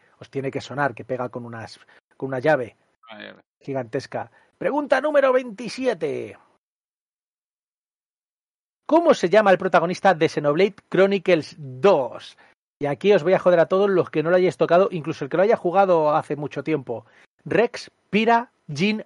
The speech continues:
Speaker 1: o Silk? ¿Cómo se llama el protagonista? Esta pregunta la puse pensando en Fenillator. Como le gustó tanto este juego, digo, seguro que se acuerda.
Speaker 2: Allá, ¿eh?
Speaker 1: Seguro que se acuerda cómo se llamaba el protagonista.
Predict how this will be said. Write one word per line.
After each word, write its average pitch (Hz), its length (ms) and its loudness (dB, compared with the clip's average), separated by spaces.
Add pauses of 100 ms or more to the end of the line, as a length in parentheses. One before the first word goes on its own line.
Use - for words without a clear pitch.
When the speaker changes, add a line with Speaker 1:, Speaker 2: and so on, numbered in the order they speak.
(120)
Speaker 1:
o 151 140 -2
Silk? 135 640 -6 (840)
¿Cómo 220 160 -2
se - 120 0
llama 214 140 4
el 190 120 2
protagonista? 160 1040 -2 (1080)
Esta - 240 0
pregunta 226 420 2
la 196 120 4
puse 214 200 -2
pensando 190 380 0
en 175 60 0
Fenillator. 139 640 -2 (260)
Como 151 220 -4
le 156 120 0
gustó 139 440 -4
tanto 226 240 0
este 180 180 -2
juego, 202 220 0
digo, 151 180 -2
seguro 190 260 -2
que 196 80 -4
se 151 120 -4
acuerda. 117 440 -6 (2000)
Speaker 2:
Allá, 101 260 -20
¿eh? 101 180 -20 (600)
Speaker 1:
Seguro 190 260 2
que 202 100 -2
se 170 80 0
acuerda 147 260 4
cómo 143 140 -6
se - 60 -12
llamaba 151 240 0
el 139 100 -2
protagonista. 131 880 -6